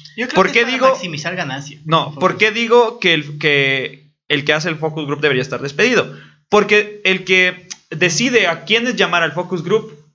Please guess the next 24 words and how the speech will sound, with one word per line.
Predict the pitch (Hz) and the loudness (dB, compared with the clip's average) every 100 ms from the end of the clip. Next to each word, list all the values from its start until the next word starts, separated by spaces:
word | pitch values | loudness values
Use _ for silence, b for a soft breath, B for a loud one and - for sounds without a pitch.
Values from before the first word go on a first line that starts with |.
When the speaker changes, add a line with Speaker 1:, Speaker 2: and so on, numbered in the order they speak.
| _ _ _ | _ _ _
Speaker 2:
decide | - 160 175 185 196 180 | 0 0 2 2 2 2
el, | 147 147 | 0 0
el | 143 135 135 | 0 -2 -2
target | 165 180 139 117 | -2 0 -4 -6
al | 127 | -10
que | 135 | -10
está | 127 135 131 | 0 2 2
dirigida | 127 117 127 | -2 -4 -2
la | 117 113 | -4 -4
película. | 101 90 117 | -12 -10 -10
Entonces, | 127 143 - - B B B B | -2 -2 -2 -12 B B B B
si | - 160 | -6 -6
t-, | 151 | 0
obviamente | 170 202 196 202 175 143 | 2 2 0 -2 -6 -6
tú | 160 | -4
estás | 156 175 | 0 0
buscando | 170 160 165 160 | 0 -2 -2 -2
un | 156 147 | -6 -2
target | 147 147 120 | -2 -2 -4
de | 123 127 | -4 0
niños | 160 147 113 | 0 0 -4
de | 113 | -6
tres | 117 165 175 196 | 0 0 0 -2
años, | 190 160 160 | -2 -4 -8